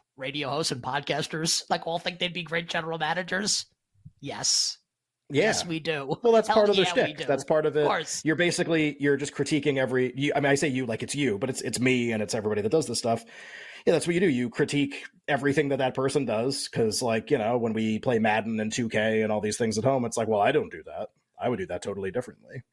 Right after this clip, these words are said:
Speaker 2: Like, it's same with coaching. It's just, and then you actually get, like, some depth and insight into how complicated everything is, and you just go like, "Oh my God." <laughs> Like, "Oh my God." Like, "Nah, I'm good." Like, yeah, cool. He's an executive running a team that has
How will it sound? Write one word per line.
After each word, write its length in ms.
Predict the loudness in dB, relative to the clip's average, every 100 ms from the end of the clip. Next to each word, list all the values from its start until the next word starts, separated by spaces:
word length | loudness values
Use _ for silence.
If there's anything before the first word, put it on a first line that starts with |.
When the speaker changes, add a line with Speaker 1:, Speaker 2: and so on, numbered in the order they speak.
| -4
Speaker 2:
Like, 140 | 0 0
it's 160 | 2
same 140 | 2 2
with 100 | 0
coaching. 440 | 0 -2 -10 -12 _ _ _ -14
It's 100 | -8
just, 140 | -6 -2
and 100 | 0
then 100 | 2
you 120 | 2
actually 320 | 0 -2 -2
get, 120 | -2
like, 160 | -4 -6
some 300 | -2 0 0
depth 220 | -2 -2
and 100 | -2
insight 400 | -2 2 2 2
into 180 | -2 -2
how 140 | -2
complicated 560 | -2 -4 -2 2 2 2
everything 340 | 0 0 0
is, 320 | 2 2 0 -12 -10 -2
and 80 | 0
you 60 |
just 120 | 2
go 140 | 2 2
like, 160 | 0
"Oh 260 | 0 2 2
my 220 | 2 0
God." 380 | -2 -4 -2 -4 -4 -2
<laughs> 580 | -2 -2 -6 -4 -6 -2
Like, 180 | -2 2
"Oh 600 | 0 0 2 2 2 2
my 220 | 2 2
God." 300 | -2 -4 -6 -8 -20 -6 0 2
Like, 120 | 4
"Nah, 140 | 4
I'm 100 | 6
good." 320 | 6 4 2 -10 _ _ -6
Like, 160 | 0
yeah, 100 | 0
cool. 220 | 2 2
He's 180 | 2 0
an 60 | -4
executive 420 | -4 -2 0 0
running 180 | 0 0
a 40 |
team 200 | -2 0
that 140 | 2 2
has 200 | -2